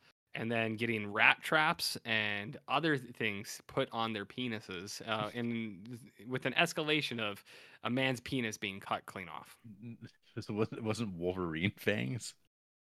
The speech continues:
Speaker 1: Uh, yes, they were Wolverine fa-, uh, they were not the James Ellroy Wolverine fangs, but you, I think,
Speaker 2: <laughs>
Speaker 1: I think you could ad lib those in because it's implied.
Speaker 2: Yeah.
Speaker 1: It's implied.
Speaker 2: Yeah. Uh-huh.
Speaker 1: Um, so, uh, <sighs> this episode is, uh,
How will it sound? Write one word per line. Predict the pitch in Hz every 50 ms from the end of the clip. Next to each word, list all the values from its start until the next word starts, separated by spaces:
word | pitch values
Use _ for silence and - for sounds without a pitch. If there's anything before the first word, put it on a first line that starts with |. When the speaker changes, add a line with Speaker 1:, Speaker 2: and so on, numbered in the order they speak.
| _ _ -
Speaker 1:
Uh, | 120 117 120 123
yes, | 135 139 - - -
they | 139
were | 127 135 131
Wolverine | 123 123 131 127 127 127 123 120 120 117 113 107
fa-, | - - -
uh, | 123 123 131 131
they | 131 147 151
were | 156 165 170 165
not | 165 165 175 160 135 123
the | 139 139 135 131 123 120 120 117 117
James | 117 131 123 131 135 127 120
Ellroy | 120 117 120 123 127 123 120 117 113
Wolverine | 110 120 120 117 117 113 107 113 123 135
fangs, | - - 139 139 147 277 185 165
but | - 311 113 110
you, | 131 139 143 139 139 139
I | 139 139
think, | - 165 165 170 165 - -
Speaker 2:
<laughs> | 190 - - -
Speaker 1:
I | 135
think | 143 160 165
you | 170 160
could | 143 165 156 -
ad | - 120 120 127
lib | 127 123 123 123 120
those | 120 120 117 117 107
in | 110 107 107
because | 110 107 104 - 107 101
it's | 113 107 -
implied. | 104 98 - - 78 62 92 87 -
Speaker 2:
Yeah. | 117 - - - - - -
Speaker 1:
It's | - 107 113 -
implied. | 110 101 - - - - - -
Speaker 2:
Yeah. | 110 - - - - - _ _ -
Uh-huh. | 107 104 104 107 117
Speaker 1:
Um, | - 120 117 120 120 120 117 117 117 110 107 95 82 -
so, | - 143 135 135 135 131
uh, | 127 123 120 113 110 104 90 67 - _ _ _ _ _ - 131
<sighs> | 110 - - - - - - 131
this | 135 147 156 -
episode | 160 160 - 170 170 165 160 156
is, | 147 135 127
uh, | 127 117 110 104 107